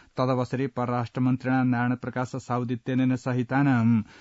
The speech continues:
कञ्चनपुरस्य विभिन्न दल सम्बद्धानां नेतृणां कार्यकर्तॄणाम् आरक्षण पीडितानां च सहभागिता आसीत्। असैव वैशाख मासस्य अन्तं यावत् नेपालेन प्रदातव्यस्य,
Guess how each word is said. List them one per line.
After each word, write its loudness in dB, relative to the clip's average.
कञ्चनपुरस्य 0
विभिन्न 0
दल -4
सम्बद्धानां -2
नेतृणां -2
कार्यकर्तॄणाम् -2
आरक्षण -4
पीडितानां -2
च -6
सहभागिता -2
आसीत्। -2
असैव 0
वैशाख 0
मासस्य 0
अन्तं 0
यावत् 0
नेपालेन 2
प्रदातव्यस्य, -4